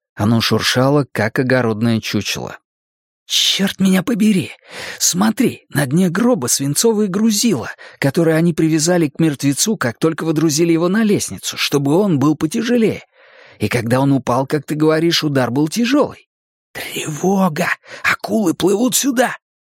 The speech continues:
Рой быстро выглянул наружу в полуденный зной и мельком увидел, как вдалеке из машин выходят какие-то люди и собираются вокруг Мэнни. «Ладно, бежим».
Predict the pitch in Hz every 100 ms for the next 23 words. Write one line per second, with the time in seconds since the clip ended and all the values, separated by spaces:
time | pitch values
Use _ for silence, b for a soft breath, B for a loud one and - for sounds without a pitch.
0 | _ _ _ _ _ _ _ _ _ _
1 | - 104 90 123 165 175 - - 190 175
2 | 175 180 180 180 185 160 143 135 135 -
3 | 123 113 123 143 156 160 156 123 120 117
4 | - B B B - 135 185 185 190 190
5 | 180 180 165 151 156 151 135 117 117 113
6 | 101 - 120 160 127 104 87 - 131 139
7 | 110 - 104 107 - 101 110 101 92 78
8 | 76 117 120 151 b b b b 87 127
9 | - 175 180 139 143 160 147 - 120 123
10 | 143 156 85 - - _ _ _ _ _
11 | _ _ _ - 123 135 135 123 170 175
12 | B B B B 113 117 160 202 160 165
13 | 170